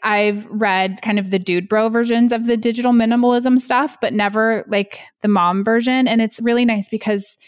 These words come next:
she talks about, like, the importance of, like, keeping your screen away when you're with your family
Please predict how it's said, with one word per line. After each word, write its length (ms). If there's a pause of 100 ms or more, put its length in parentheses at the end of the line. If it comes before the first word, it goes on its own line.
(160)
she 180
talks 300
about, 260
like, 160
the 120
importance 640
of, 440 (220)
like, 240
keeping 400
your 340 (160)
screen 400
away 320
when 140
you're 80
with 180
your 100
family 760